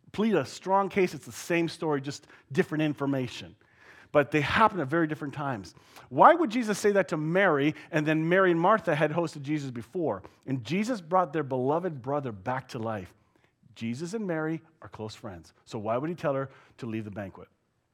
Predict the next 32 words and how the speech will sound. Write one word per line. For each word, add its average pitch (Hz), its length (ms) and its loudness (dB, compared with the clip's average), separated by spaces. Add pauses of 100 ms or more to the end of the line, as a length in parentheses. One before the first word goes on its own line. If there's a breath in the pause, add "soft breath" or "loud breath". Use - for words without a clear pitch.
(260)
No, 110 260 -6
Mary, 143 640 2
being 135 160 -4
a 120 40 -6
devoted 135 440 -2
disciple, 190 640 2 (220 loud breath)
would 180 180 6
have 214 180 4
known 220 320 4
about 185 220 8
what 180 140 2
the 190 180 -6
other 262 240 8
woman 208 320 4
had 143 220 2
did. 113 380 2 (640)
She 220 160 0
had 240 60 4
already 226 300 6
heard 254 500 6
the 294 100 -4
story 170 720 4 (400 loud breath)
of 175 160 4
the 202 80 6
alabaster 208 580 6
jar. 117 500 -2 (680 soft breath)
She 240 380 0 (140)
saw 240 840 8
how 214 200 6
beautiful 214 400 0
that 165 160 4
was. 139 360 4